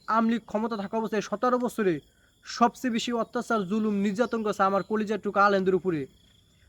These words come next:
আমার কলিজার টুকরা আলেমদের কতভাবে, কত মিথ্যা মামলা দিয়া, ধর্ষণের মামলা দিয়া, কত ধরনের মামলা দিয়া, নারী নির্যাতন, কত কিছু দিয়ে যে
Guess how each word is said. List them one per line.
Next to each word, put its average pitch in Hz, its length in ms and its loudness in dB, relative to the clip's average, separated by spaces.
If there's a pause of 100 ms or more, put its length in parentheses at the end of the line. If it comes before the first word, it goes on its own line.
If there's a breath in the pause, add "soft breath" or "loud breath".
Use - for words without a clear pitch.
(140 soft breath)
আমার 208 240 2
কলিজার 233 360 -2
টুকরা 226 200 2
আলেমদের 220 320 0
কতভাবে, 208 600 4 (680 soft breath)
কত 240 260 0
মিথ্যা 233 440 0
মামলা 226 300 0
দিয়া, 208 160 0
ধর্ষণের 214 460 0
মামলা 214 300 -2
দিয়া, 190 360 0 (600)
কত 240 500 -2
ধরনের 226 320 2
মামলা 220 280 0
দিয়া, 208 140 0
নারী 202 220 4
নির্যাতন, 220 480 -4 (120)
কত 220 200 -8
কিছু 233 260 -6
দিয়ে 226 200 0
যে 220 100 -2